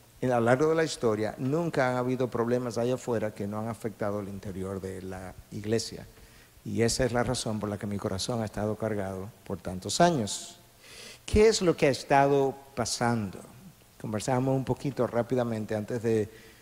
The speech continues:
venir aquí, cuando estábamos cenando con un par de los líderes, ah, que están organizando esta conferencia.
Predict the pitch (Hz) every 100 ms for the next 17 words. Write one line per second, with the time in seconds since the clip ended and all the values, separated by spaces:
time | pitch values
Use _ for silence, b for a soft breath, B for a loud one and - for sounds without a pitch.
0 | - 113 110 113 117 - 117 110 104 -
1 | 113 104 98 107 113 113 - 113 107 101
2 | 104 104 104 104 110 110 107 101 110 107
3 | 104 98 - - 101 98 98 95 95 110
4 | 107 101 104 101 - 107 101 - 98 95
5 | 123 151 139 104